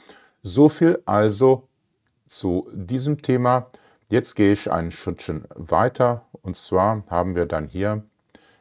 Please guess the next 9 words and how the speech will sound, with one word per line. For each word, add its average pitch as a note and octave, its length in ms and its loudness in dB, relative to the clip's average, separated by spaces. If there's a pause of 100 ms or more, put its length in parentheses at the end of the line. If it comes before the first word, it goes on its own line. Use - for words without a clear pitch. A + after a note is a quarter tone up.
(180)
den F2 240 -4 (240)
Bitcoin. D2+ 720 -6 (640)
Ja, F#2+ 120 8
und E2+ 220 2
das - 360 2
wird - 420 -4 (220)
etwas - 1040 -2 (320)
umfangreicher, E2+ 920 -2
denn G2+ 400 0